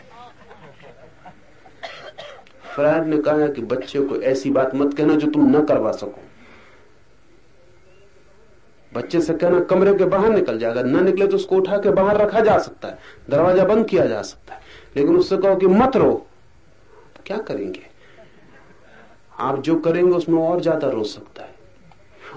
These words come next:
और एक बार उसको ऐसा पता चल जाए कि कुछ चीजें हैं जो आप कहते हैं और करवा नहीं सकते, तो मालिक वो हो रहा है, आप धीरे धीरे कमजोर होते जा रहे हैं। छोटे छोटे बच्चे ये समझ लेते हैं।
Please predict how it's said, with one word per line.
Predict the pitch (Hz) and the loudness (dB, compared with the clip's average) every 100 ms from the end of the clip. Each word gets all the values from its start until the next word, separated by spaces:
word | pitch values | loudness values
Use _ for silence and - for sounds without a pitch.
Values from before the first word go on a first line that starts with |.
| - | -6
और | - | -4
एक | 233 302 302 185 | -2 0 0 2
बार | 233 233 226 | 0 2 2
उसको | - 214 | 0 0
ऐसा | 185 185 180 | 2 2 -2
पता | 196 202 202 | -2 0 0
चल | - 147 | 2 0
जाए | 120 - 101 110 | 0 -2 -2 -6
कि | - | -10
कुछ | - 170 - - | -8 -4 -4 -4
चीजें | 175 170 185 | -4 0 2
हैं | 123 107 - - - - - - - - | 2 -2 -10 -16 -20 -20 -20 -20 -20 -12
जो | 110 143 | -4 0
आप | 147 - - | 0 -4 -8
कहते | 151 151 160 | -6 -2 0
हैं | 151 | 2
और | 135 - - | 0 -2 -4
करवा | 139 156 | -2 0
नहीं | 160 143 | 0 -2
सकते, | - 101 - - - - - - - - - - - - | -4 -12 -14 -12 -12 -16 -20 -20 -20 -20 -20 -20 -20 -8
तो | |
मालिक | 117 120 131 156 151 135 | -4 -2 0 0 -2 0
वो | 156 | 0
हो | 135 113 | 2 0
रहा | 98 | -2
है, | 95 - - | -8 -14 -10
आप | 120 113 | -10 -8
धीरे | 117 123 | -6 -6
धीरे | 120 120 | -6 -8
कमजोर | 117 120 117 113 | -8 -8 -8 -10
होते | 101 - 95 | -12 -14 -16
जा | - | -16
रहे | |
हैं। | - - - - - - - - - - - - - - - - - - | -20 -20 -20 -20 -20 -20 -20 -20 -20 -20 -20 -20 -20 -20 -20 -20 -20 -20
छोटे | - 185 180 | -8 -4 -4
छोटे | 165 170 151 | -4 -8 -6
बच्चे | 147 135 139 - | -4 -4 -6 -4
ये | 156 151 | 0 2
समझ | - - - | 0 -6 -6
लेते | 87 90 - | -6 -8 -8
हैं। | - - | -14 -16